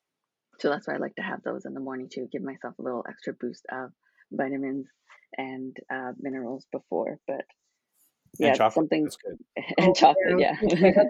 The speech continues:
Speaker 3: sounds heavenly. Like, I'll definitely have one of those.
Speaker 1: <laughs> Yes.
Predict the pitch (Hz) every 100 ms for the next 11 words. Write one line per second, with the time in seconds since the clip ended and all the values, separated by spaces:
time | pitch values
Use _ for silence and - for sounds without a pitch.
0 | - 240 185 - - 190 208 170 147 -
1 | 156 156 156 175 175 _ - 185 190 175
2 | 160 160 156 151 147 156 147 - - _
3 | _ _ _ - 147 - 175 - 165 -